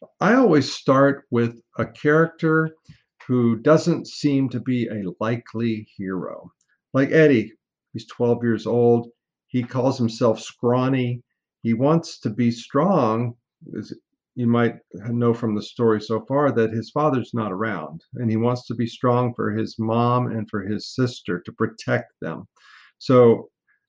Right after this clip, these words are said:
not only someone who doesn't seem like a likely hero, but someone who has a desire to be a hero. Think of Luke Skywalker in Star Wars. He didn't look like much of a hero, but he wanted to be. He wanted to be, uh, to make a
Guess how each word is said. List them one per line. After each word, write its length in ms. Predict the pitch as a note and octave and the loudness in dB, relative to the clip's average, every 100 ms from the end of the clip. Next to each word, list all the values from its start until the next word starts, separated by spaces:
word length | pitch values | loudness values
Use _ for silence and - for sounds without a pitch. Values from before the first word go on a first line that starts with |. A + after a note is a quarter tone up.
| _ | _
not 160 | C3+ E3+ | 4 6
only 160 | F#3 | 6
someone 300 | - E3 D3+ | 6 4 4
who 100 | C3 | 2
doesn't 300 | B2 B2+ G#2+ | 2 0 -2
seem 320 | - C#3 C#3 B2+ | -4 -2 0 0
like 180 | A2+ | -4
a 60 | G#2 | -4
likely 360 | G#2+ A2+ G#2 F#2+ | -4 -4 -6 -6
hero, 280 | C3 B2 G2+ | -2 -2 -2
but 120 | F#2+ | -8
someone 360 | - C3 C3+ | -6 -2 -2
who 140 | B2+ A2 | -2 -2
has 280 | A#2+ A#2 A2 | -2 -2 -6
a 60 | |
desire 840 | - G2+ - A2 A2+ A#2+ A#2 A2+ A2+ _ _ _ - | -8 -10 -6 -4 0 2 2 0 -6 _ _ _ -8
to 120 | A2+ | -6
be 360 | F2+ B2+ C#3 A2 | 0 6 8 6
a 80 | |
hero. 560 | E2+ G2+ C2+ A#1+ - A2+ _ _ _ _ | 0 -6 -8 -8 -14 -18 _ _ _ _
Think 180 | E3 E3 | -4 -2
of 120 | F3 | -2
Luke 220 | D#3 D#3+ - | 0 -2 -4
Skywalker 840 | - A#2 A2+ A#2 G#2+ A2 - F#2+ | -10 -6 -4 -2 -4 -6 -10 -10
in 100 | F#2 | -10
Star 480 | - - G#2 G2+ F#2+ | -14 -8 -6 -4 -6
Wars. 460 | - - F2+ - _ _ - | -10 -14 -18 -20 _ _ -4
He 100 | G3+ | 0
didn't 260 | G#3 G#2+ A#2 | 2 2 0
look 220 | D3 B2+ | 0 0
like 180 | G#2+ G#2 | -4 -4
much 280 | G2+ - | -8 -10
of 120 | - G2 | -16 -12
a 40 | |
hero, 280 | G#2 G#2 A2+ | -6 -4 -4
but 140 | B2+ | -2
he 180 | F3 D3 - | -2 -2 -2
wanted 400 | B2+ F3+ D3+ - | 0 2 2 -2
to 100 | E2+ | -10
be. 160 | F#2 | -8
He 140 | G2 A2 | -6 -4
wanted 340 | C3 E3+ E3 | -2 0 0
to 80 | C#3 | -2
be, 280 | C3 B2+ A#2+ _ _ _ - | -2 -2 -4 _ _ _ -6
uh, 120 | A2+ A2+ | -2 -2
to 160 | B2 | 0
make 180 | C#3 C3+ | 2 2
a 120 | G#2+ | -4